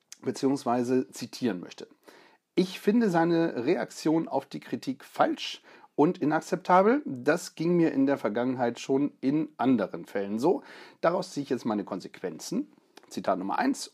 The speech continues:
und Zitat Nummer zwei. „Ich mache Politik mit satirischen Mitteln. Das ist das Einzige, was ich gelernt habe und was mir Spaß macht. Ich kann hier konservative, dicke, alte Männer ärgern.“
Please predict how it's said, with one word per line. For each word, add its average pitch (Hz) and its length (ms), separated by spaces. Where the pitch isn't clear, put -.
und 220 360
Zitat 147 300
Nummer 127 200
zwei. 123 360
„Ich - 140
mache 165 220
Politik 135 640
mit 147 160
satirischen 101 640
Mitteln. 185 460
Das 110 140
ist 123 140
das 101 200
Einzige, 175 380
was 127 160
ich 113 100
gelernt 120 380
habe 117 380
und 117 220
was 110 180
mir 95 100
Spaß 160 340
macht. 139 320
Ich 110 160
kann 120 180
hier 110 140
konservative, 135 760
dicke, 156 500
alte 117 240
Männer 104 320
ärgern.“ 92 360